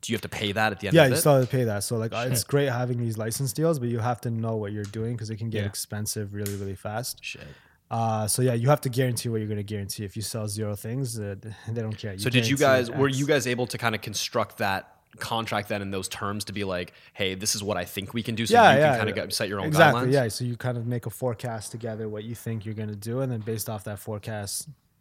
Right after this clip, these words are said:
Speaker 2: you kinda come together in a minimum guarantee. But they obviously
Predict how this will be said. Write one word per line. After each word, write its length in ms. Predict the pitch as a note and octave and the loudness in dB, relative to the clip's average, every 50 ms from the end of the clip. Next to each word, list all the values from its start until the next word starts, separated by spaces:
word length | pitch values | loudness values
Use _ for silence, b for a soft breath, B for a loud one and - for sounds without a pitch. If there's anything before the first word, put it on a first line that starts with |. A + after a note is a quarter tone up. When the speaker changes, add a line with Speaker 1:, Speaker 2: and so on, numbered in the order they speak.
| _ _ _ - | _ _ _ -14
Speaker 2:
you 140 | A#2+ A2+ A2 | -12 -12 -10
kinda 260 | - - A#2 A2 G#2+ | -8 -6 -6 -6 -6
come 160 | - - A2+ | -8 -8 -10
together 340 | A2 - A2 A2+ G#2+ A2 A2 | -8 -8 -8 -8 -6 -6 -6
in 80 | G#2+ G#2 | -6 -6
a 40 | |
minimum 300 | G#2 G#2+ G#2+ G#2+ G#2 A2 | -6 -6 -6 -6 -8 -8
guarantee. 420 | G#2+ G#2+ G2+ G2+ G2+ - - C3+ D3 | -10 -10 -10 -10 -10 -8 -6 -4 -4
But 240 | C3 B2 A2+ - B B B B B B B B - | -4 -4 -6 -8 B B B B B B B B -4
they 80 | B2+ | -2
obviously 600 | A#2+ A#2 A2+ G#2+ - A#2 A2+ A2+ A2+ A2 G2+ G2 | -2 -2 -2 -4 -4 -4 -4 -4 -4 -4 -6 -10